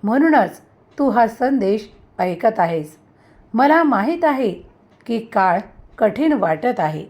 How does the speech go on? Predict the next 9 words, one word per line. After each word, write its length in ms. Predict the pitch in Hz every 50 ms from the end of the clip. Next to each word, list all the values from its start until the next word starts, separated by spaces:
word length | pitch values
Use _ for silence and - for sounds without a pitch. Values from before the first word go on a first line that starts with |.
| - _ _ _ _ _ _ _ _ _ _ -
पण 320 | 269 262 240 220 233 262 - - - - _ - _ - _ -
ती 200 | 302 339 330 294
वेळ 340 | 226 180 190 196 190 180 175 - - - - - - - - - - 220
निघून 440 | 220 240 220 202 240 294 311 285
जाईल, 400 | 220 190 180 160 175 196 - _ _ _ _ _ _ _ _ _ _ _ -
कारण 440 | 220 202 190 196 233 233 208 226 254 - - _ - _ _ _ -
या 300 | 202 202 170 165 180 196 - - _ _ _ - -
जगात 360 | 214 202 247 294 269 202 170 - - _ _ _ _ _ _ _ -
परिवर्तन 680 | 220 220 269 320 339 339 330 285 - - 247 208 190